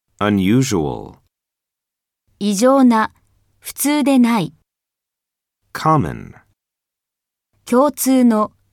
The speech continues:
Speaker 2: 普通の。
Speaker 1: Friendly.
Speaker 2: 友好的な、人懐っこい。
Speaker 1: Possible.
Speaker 2: 可能な、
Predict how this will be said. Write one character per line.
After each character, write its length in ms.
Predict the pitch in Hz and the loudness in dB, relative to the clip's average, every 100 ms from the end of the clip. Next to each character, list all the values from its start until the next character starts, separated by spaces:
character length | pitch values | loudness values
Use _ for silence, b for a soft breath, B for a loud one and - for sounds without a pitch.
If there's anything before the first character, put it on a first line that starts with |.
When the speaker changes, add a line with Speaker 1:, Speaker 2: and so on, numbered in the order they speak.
| _ _ _ | _ _ _
Speaker 2:
普 160 | - - | -20 -14
通 340 | - 269 269 | -4 0 2
の。 240 | 240 214 - _ _ _ _ _ _ _ _ _ _ _ | 2 0 -6 _ _ _ _ _ _ _ _ _ _ _
Speaker 1:
Friendly. 760 | - - 110 120 90 64 50 - _ _ _ _ _ _ _ _ _ _ _ _ | -20 -4 -2 0 -2 -6 -12 -20 _ _ _ _ _ _ _ _ _ _ _ _
Speaker 2:
友 260 | 208 269 285 | 0 0 0
好 240 | 277 277 | -2 -2
的 320 | 262 240 233 | -2 -4 -2
な、 260 | 214 196 - _ _ _ _ | -2 -2 -6 _ _ _ _
人 240 | - - 285 | -8 0 2
懐 340 | 277 277 262 | 2 0 -4
っ 40 | 262 _ | -6 _
こ 180 | 247 | -2
い。 140 | 185 139 _ _ _ _ _ _ _ _ _ _ _ _ | -2 -4 _ _ _ _ _ _ _ _ _ _ _ _
Speaker 1:
Possible. 760 | - 160 156 87 69 55 - - _ _ _ _ _ _ _ _ _ _ _ - | -2 -2 0 -4 -8 -10 -14 -20 _ _ _ _ _ _ _ _ _ _ _ -4
Speaker 2:
可 180 | 208 | 0
能 240 | 220 254 254 | 2 4 4
な、 300 | 226 214 | 2 0